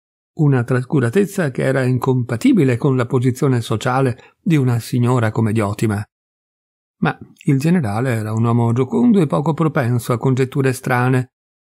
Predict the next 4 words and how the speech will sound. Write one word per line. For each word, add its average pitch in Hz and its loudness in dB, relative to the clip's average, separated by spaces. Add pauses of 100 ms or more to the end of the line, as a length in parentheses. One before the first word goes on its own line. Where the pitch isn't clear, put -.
tantomeno 117 -2
poi 113 0
soprannaturali. 104 -6 (760)
Pensò 139 -2